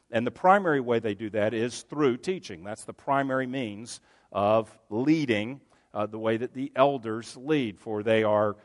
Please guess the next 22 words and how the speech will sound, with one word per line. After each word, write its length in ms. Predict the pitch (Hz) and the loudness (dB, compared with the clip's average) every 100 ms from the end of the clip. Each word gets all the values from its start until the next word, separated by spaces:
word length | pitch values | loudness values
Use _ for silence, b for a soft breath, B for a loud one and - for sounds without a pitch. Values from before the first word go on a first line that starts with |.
| b - | b -16
called 440 | - 160 175 156 | 2 6 6 2
to 80 | 139 | -8
meet 200 | 135 139 | -8 -8
certain 380 | - 123 117 104 | -8 -8 -8 -12
character 580 | - 147 180 - 185 | -2 2 0 -2 -6
requirements 800 | 156 - - 107 98 92 98 - - | -4 -6 -2 -2 -2 -6 -14 -18 -18
to 80 | |
be 180 | 98 95 | -10 -8
elders, 460 | 90 90 104 135 - b b _ | -6 -6 -6 -8 -10 b b _
but 100 | - | -2
they 80 | 123 | -2
are 80 | |
called 300 | 107 165 170 | 0 2 4
to 80 | 123 | 2
really 320 | 117 165 170 | -2 0 2
only, 420 | 117 110 110 110 113 _ - | 2 0 -4 -6 -8 _ -6
um, 380 | 92 95 92 98 - | 0 0 -2 -8 -6
exhibit 480 | 120 113 143 127 | -4 -2 -2 -2
one 300 | 113 135 190 | -2 -2 -2
gift, 400 | 123 160 110 - | 2 2 2 -2
according 340 | - 127 120 110 | -12 -8 -8 -8
to, 240 | 110 98 | -6 -6